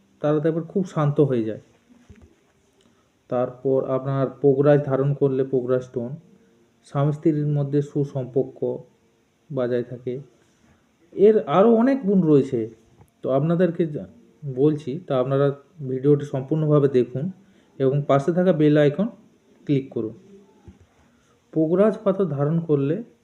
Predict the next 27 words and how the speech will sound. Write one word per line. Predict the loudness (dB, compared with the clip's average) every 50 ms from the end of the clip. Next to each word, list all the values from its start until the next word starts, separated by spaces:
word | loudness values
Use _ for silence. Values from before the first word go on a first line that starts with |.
| _ _ _ _ _ _ _ _ _ _ _ 0
কেউ, | 2 2 2 2
কোনো | 0 0 0 2 4 4
ব্যক্তি | 4 4 2 2 -2 0
ধরুন | 0 2 2 2 2 0
চাকরি | 0 0 0 0 0 0 -4 -4
করে, | -4 -4 -6 -6 -8 -12 _ _ _ -10
প্রমোশন | -6 -2 -2 -2 -2 -2 -2 -2
হচ্ছে | -2 -2 -4 -10 -10 -12 -10
না, | -10 -10 -14 -18 _ _ _ _ _ _ _ _ _ _ _ _ _ _ _ _ -6
তো | -2 0 2 2 2 0
সেই | 0 2 2 2 4
ক্ষেত্রেও | 4 0 0 0 0 4 6 6 6 4 2 0
প্রমোশনের | -2 -2 0 0 0 0 0 0 0 0
যোগ | 2 2 2 2 4
বাড়িয়ে | 2 4 4 6 4 4 2
তোলে। | 0 -4 -8 -8 -8 -14 _ _ _ _ _ _ _ _ _ _ _ _ _ _ _ -4
এবং | 0 0 0 0 0 -4 -6 -8 -12 -14 -10
অনেকে | -8 -4 -2 -2 0 0 0
দেখবেন | 0 0 -2 -2 -4 -6 -8
চাকরি | -4 -2 -2 0 0 0 -2 -2
পাচ্ছে | 0 0 -2 -2 -4 -6 -8 -6
না, | -6 -6 -6 -10 -12 -16 -20 _ _ _ _ _ _
সেই | -4 -2 -2
ক্ষেত্রেও | 0 0 -2 0 0 0 0 0 0 0 -4 -10 _ _ _ _ _ _ _ -20 _ _ _ _
পোগরাজ | -6 -6 -4 -2 -2 -2 -2 -4
স্টোন | -2 -2 -2 -2 -2
খুবই | -4 -4 0 0 0 0 -2